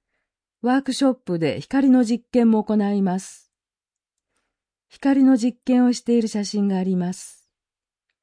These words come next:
日時、八月二十八日金曜、午前十時から十一時十五分。講師、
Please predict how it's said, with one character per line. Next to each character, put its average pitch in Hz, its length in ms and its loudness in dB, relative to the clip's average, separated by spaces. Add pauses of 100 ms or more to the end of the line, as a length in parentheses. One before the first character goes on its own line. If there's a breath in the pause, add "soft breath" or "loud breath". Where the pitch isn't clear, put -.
(960)
日 254 360 2
時、 135 260 -8 (560)
八 254 260 -2
月 285 280 0
二 277 180 6
十 208 240 0
八 170 300 -2
日 208 480 0
金 233 320 2
曜、 202 480 -2 (240)
午 262 200 2
前 233 240 2
十 240 240 0
時 185 140 -6
か 156 180 -6
ら 143 160 -6
十 233 200 -2
一 247 200 -4
時 160 160 -8
十 208 240 -4
五 170 120 -6
分。 147 340 -10 (1300)
講 262 240 0
師、 123 400 -8